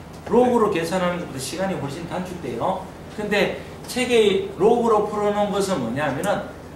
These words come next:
로그의 이런 성질들을 훈련시키기 위해서 그런 문제를 내놓지, 그 문제를 반드시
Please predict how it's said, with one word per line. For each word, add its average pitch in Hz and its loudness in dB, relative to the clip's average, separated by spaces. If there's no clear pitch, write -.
로그의 202 4
이런 180 0
성질들을 208 0
훈련시키기 254 2
위해서 151 2
그런 190 2
문제를 175 0
내놓지, 151 0
그 190 4
문제를 220 4
반드시 196 0